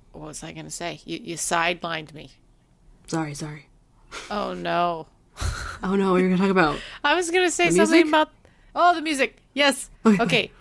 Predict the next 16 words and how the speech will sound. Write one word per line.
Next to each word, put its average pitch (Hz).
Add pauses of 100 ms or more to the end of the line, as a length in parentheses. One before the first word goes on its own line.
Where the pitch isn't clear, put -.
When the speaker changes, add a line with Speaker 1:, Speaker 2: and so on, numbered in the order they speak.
(200)
Speaker 1:
Yeah, 262
it 240
was 233
mostly 262
just, 262
like, 240
French -
cute 185
music. - (1200)
Speaker 2:
Okay. 165 (500)
Speaker 1:
You 208
know. 165 (760)
Just -
Speaker 2:
Yeah. 135 (800)
Speaker 1:
adorable 165 (1700)
French 170